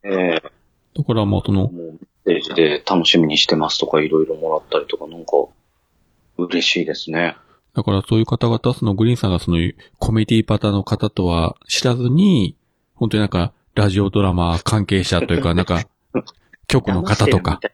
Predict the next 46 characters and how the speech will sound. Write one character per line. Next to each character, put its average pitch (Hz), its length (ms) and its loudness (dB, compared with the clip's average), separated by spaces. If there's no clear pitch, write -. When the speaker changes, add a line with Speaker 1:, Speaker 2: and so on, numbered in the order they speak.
Speaker 1:
な 82 60 -10
言 101 100 -6
い 92 60 -10
方 - 220 -8
し 131 200 -4
な 139 140 4
い 113 40 2
で - 180 -6
も - 80 -8
ら 87 60 0
っ - 60 -8
て - 80 2
い - 40 -8
い - 40 -16
で - 60 -18
す - 140 -8
か？ - 160 -4
Speaker 2:
<laughs> - 160 -10
は？ - 260 0
Speaker 1:
大 - 200 0
場 294 100 0
さ 269 140 0
ん 262 40 4
だ 285 80 4
っ 277 40 -8
て - 100 0
コ 143 120 0
メ 170 120 6
デ 190 100 0
ィ 196 60 4
畑 185 340 2
な 90 120 -2
の 87 80 -2
に 85 80 -6
こ - 160 -2
う 98 80 6
や 95 100 2
っ - 100 -12
て 95 100 -4
ね。 170 260 0
Speaker 2:
は 95 180 4
い。 - 140 -6
Speaker 1:
あ - 100 -12
の、 95 140 -8
い 95 60 -6
や、 92 140 2